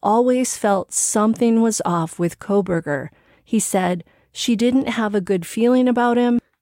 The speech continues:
because every time I would like to tell her, 'I'm going to invite Brian,' because he didn't have any friends and I was trying to bring him out and maybe meet people,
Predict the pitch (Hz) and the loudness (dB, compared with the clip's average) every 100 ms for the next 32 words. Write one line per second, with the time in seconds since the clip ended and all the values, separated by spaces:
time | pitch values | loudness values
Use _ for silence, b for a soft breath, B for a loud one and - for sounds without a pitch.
0 | - 226 - 196 - - 208 220 247 240 | -4 -4 0 -2 -2 -2 0 2 2 0
1 | 214 208 208 190 185 185 190 185 - 185 | -2 0 0 0 -2 0 -2 -2 -4 -6
2 | - 214 214 185 165 220 202 214 214 233 | -2 -2 0 0 -2 0 2 4 4 4
3 | - 233 202 180 175 - 185 196 208 190 | 2 0 2 0 -4 -4 -4 -2 -2 -2
4 | 160 165 - _ _ - 226 269 247 262 | -4 -8 -12 _ _ -6 -2 0 2 2
5 | 277 269 214 196 160 - 214 226 208 185 | 4 4 2 0 -4 -2 0 2 0 0
6 | 185 180 175 - 214 214 180 165 180 190 | 0 0 0 -2 0 0 0 -2 0 2
7 | 180 180 202 190 180 180 180 180 180 226 | 2 2 2 2 0 0 0 0 2 2
8 | - - 175 156 147 | -2 -4 -2 0 -2